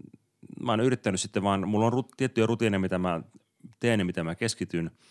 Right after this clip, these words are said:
niin mä oon yrittänyt sitten vaan niinä päivinä tehdä ne jotenkin erityisen huolellisesti ja silleen – silleen vaan niinku ehkä ajatella, että okei, tää nyt, nyt tämä päivä ja nyt,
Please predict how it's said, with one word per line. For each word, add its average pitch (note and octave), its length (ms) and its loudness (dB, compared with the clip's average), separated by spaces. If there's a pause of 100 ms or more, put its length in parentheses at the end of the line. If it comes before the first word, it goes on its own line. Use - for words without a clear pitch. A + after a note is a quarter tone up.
(540)
niin - 100 -6
mä E2+ 60 2
oon E2 40 2
yrittänyt E2+ 340 -2
sitten D#2 220 -6
vaan D#2+ 160 0
niinä E2 160 -2
päivinä D2+ 300 -4
tehdä D#2+ 200 -8
ne D2+ 100 -6
jotenkin C#2+ 300 -6
erityisen C#2+ 440 -6
huolellisesti C#2+ 720 -6
ja G1+ 100 -8
silleen – C#2 360 -8 (1040)
silleen D2 440 -6
vaan D2+ 160 -2
niinku D2+ 120 -4
ehkä F2 180 -4
ajatella, A#2 280 0
että A2 120 -4
okei, G#2+ 180 -2
tää A2 240 -2
nyt, G#2 300 -6 (1160)
nyt - 240 -10
tämä G2 260 2
päivä D2+ 360 -2
ja D2 60 -4
nyt, - 140 -6